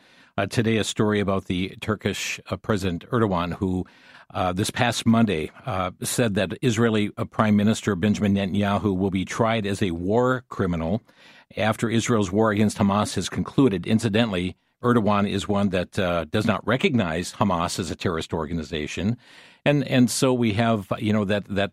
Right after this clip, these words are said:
being spouted out in that regard, and, uh, very disheartening to,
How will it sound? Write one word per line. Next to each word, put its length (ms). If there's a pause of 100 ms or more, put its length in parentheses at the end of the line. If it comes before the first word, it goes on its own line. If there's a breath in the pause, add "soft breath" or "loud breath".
being 360
spouted 640
out 320
in 200
that 240
regard, 640
and, 320
uh, 240
very 320
disheartening 680
to, 320